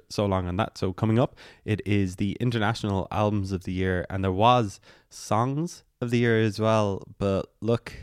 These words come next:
I knew what I was doing in about September or October when I said to a band that I was interviewing that, "Yeah, I've hardly had any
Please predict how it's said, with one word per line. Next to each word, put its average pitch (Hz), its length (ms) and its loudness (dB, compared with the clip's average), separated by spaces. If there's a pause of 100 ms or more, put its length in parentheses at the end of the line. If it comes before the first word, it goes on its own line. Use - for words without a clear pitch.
(320)
I 110 80 0
knew 127 420 4
what 113 180 -2
I 110 100 2
was 101 180 -2
doing 98 460 -4
in 101 140 -8
about 92 320 -4
September 110 500 -2
or 98 40 0
October 87 540 -4 (400)
when 107 160 0
I 107 100 2
said 98 380 -2
to 92 460 -4 (200)
a 98 60 -10
band 98 260 0
that 90 80 -4
I 90 120 0
was 90 120 -4
interviewing 90 560 -6 (380)
that, 50 140 -8 (120)
"Yeah, 165 280 -2 (360)
I've 131 80 -2
hardly 180 280 2
had 165 260 0 (360)
any 135 440 0